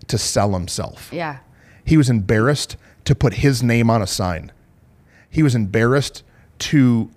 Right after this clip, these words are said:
Speaker 1: look into a camera and say, "Hi, I'm so-and-so, and I need to be your next elected official."
Speaker 2: Yep.
Speaker 1: The person who won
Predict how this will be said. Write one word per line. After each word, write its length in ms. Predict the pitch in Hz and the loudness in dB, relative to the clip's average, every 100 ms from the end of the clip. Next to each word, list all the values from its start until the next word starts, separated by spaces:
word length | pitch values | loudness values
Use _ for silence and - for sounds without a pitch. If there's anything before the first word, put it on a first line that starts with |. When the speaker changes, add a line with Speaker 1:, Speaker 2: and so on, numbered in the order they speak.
| _ _ _ - | _ _ _ -4
Speaker 1:
look 240 | 117 143 | 0 2
into 160 | 139 135 | 2 0
a 40 | |
camera 560 | - 139 131 110 98 95 _ - - | 0 0 0 0 -2 -4 _ -20 -6
and 180 | 131 117 | -4 -2
say, 180 | - 107 | 0 0
"Hi, 440 | - 131 87 73 - _ _ | 2 0 0 -4 -14 _ _
I'm 180 | 123 135 | -2 0
so-and-so, 760 | 127 139 131 110 - 113 90 85 _ _ - | 0 2 2 0 -2 0 0 -2 _ _ -12
and 180 | 92 82 - | -10 -8 -2
I 160 | 123 | 0
need 160 | 127 113 | 0 -2
to 60 | 113 | -2
be 100 | 110 | -2
your 140 | 98 | 0
next 280 | 98 95 - | 0 -2 -4
elected 360 | 87 87 - 82 | -4 -2 -4 -10
official." 380 | 78 80 - - | -10 -10 -12 -12
Speaker 2:
Yep. 220 | 135 139 _ _ _ _ _ _ _ _ _ _ _ _ _ _ _ _ _ _ - _ _ _ 107 | -14 -16 _ _ _ _ _ _ _ _ _ _ _ _ _ _ _ _ _ _ -20 _ _ _ -8
Speaker 1:
The 120 | 104 | 0
person 360 | 147 151 143 | 2 2 0
who 140 | 107 139 | 2 2
won 480 | 113 107 110 180 | 4 2 2 0